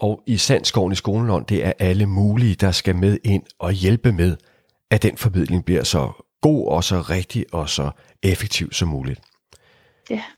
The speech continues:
Speaker 1: Det er et samarbejdsprojekt i den bedste samarbejdsånd, det her. Det er medskabelse, som man siger.
Speaker 2: Det er medskabelse. Jamen, det er det. Og jeg tænker, at verden har brug for medskabelse. Altså, verden har brug for, at vi slutter os sammen, mange, om at,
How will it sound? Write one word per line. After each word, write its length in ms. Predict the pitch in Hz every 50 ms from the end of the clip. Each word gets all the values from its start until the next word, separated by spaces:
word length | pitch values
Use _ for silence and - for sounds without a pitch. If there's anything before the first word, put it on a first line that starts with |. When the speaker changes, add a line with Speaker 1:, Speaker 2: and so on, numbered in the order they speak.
| _ -
Speaker 1:
Det 220 | 107 120 101 82
er 160 | 107 110 104 -
et 180 | - 127 117 -
samarbejdsprojekt 1000 | - - - 127 117 139 151 127 117 107 104 - - - 113 - - 107 101 101
i 100 | - 104
den 120 | 101 101 90
bedste 280 | 107 110 107 - 127
samarbejdsånd, 680 | 113 - 95 95 117 - 90 87 90 - 80 76 - -
det 100 | 82 80
her. 140 | 78 - - - -
Det 80 | - 139
er 40 | 139
medskabelse, 640 | 143 165 175 175 - 139 113 107 95 101 - 104 95
som 160 | - - 80
man 140 | 78 87 95
siger. 240 | - 80 85 87 82 - _ _ _ _ _ _ _ _ _ _ _ _ _ _ -
Speaker 2:
Det 160 | - 339 - -
er 100 | 262 262
medskabelse. 640 | 240 220 214 - - - 214 202 202 - 269 - - - - - - - - - -
Jamen, 200 | - 247 254 254
det 100 | 262 269
er 200 | 262 247 233 233
det. 140 | 240 294 277 - _ - - - - _ -
Og 80 | 254 254
jeg 100 | 247 - -
tænker, 340 | - - 277 277 311 381 359
at 180 | - 247 233 220
verden 360 | 226 233 233 254 262 - 294
har 140 | 254 262 233 208 -
brug 180 | - 392 427 -
for 80 | - 311
medskabelse. 580 | 277 277 277 285 277 - 285 262 247 247 240 -
Altså, 200 | - - 240 233 - _ _ 220
verden 240 | 233 262 294 311 294
har 60 | 269 -
brug 180 | 285 285 269
for, 80 | - 277
at 80 | 254 233
vi 60 | 233
slutter 280 | - - 240 233 233
os 60 | 220 214
sammen, 580 | - 262 277 311 277 233 214 208 196 196 202 202
mange, 460 | 196 196 208 220 247 294 294 - -
om 220 | 226 220 214 214
at, 100 | 208 -